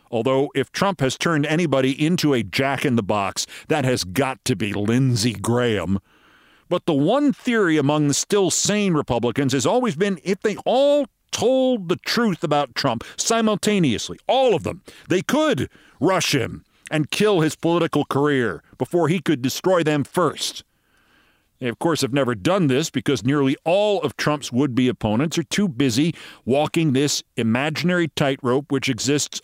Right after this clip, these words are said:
only in their own minds, in which they can run against Trump while somehow not letting his base realize they are running against Trump so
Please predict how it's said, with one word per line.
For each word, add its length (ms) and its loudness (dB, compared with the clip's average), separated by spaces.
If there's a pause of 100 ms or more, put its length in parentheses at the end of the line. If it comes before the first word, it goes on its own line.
only 460 2
in 100 2
their 140 2
own 240 2
minds, 440 0 (180)
in 140 0
which 220 -2
they 140 0
can 340 -6
run 280 0
against 440 -2
Trump 380 0 (680)
while 200 0
somehow 400 2
not 400 0
letting 300 2
his 200 0
base 440 0
realize 840 0
they 120 2
are 160 2
running 300 2
against 400 -2
Trump 280 -2 (160)
so 760 2